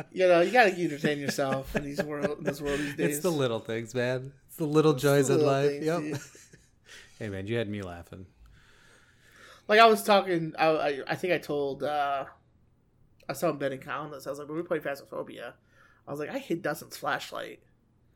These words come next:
Speaker 2: You did.
Speaker 1: And I loved it.
Speaker 2: <laughs> I was like, "Did I not bring it?" Oh, it's just on the floor.
Speaker 1: <laughs>
Speaker 2: Son of a bitch.
Speaker 1: It was little troll
Speaker 2: Hey, man.
Speaker 1: moments, man.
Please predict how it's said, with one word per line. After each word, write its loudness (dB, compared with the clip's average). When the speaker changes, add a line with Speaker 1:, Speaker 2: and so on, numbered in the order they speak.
Speaker 2:
You -4
did. 2
Speaker 1:
And -4
I 0
loved 2
it. -6
Speaker 2:
<laughs> -16
I -6
was -8
like, 0
"Did 2
I 4
not -2
bring 4
it?" -4
Oh, -8
it's -8
just -4
on 0
the -10
floor. -8
Speaker 1:
<laughs> -20
Speaker 2:
Son -6
of -8
a -12
bitch. -16
Speaker 1:
It -14
was -12
little -10
troll -12
Speaker 2:
Hey, -8
man. -6
Speaker 1:
moments, -8
man. -14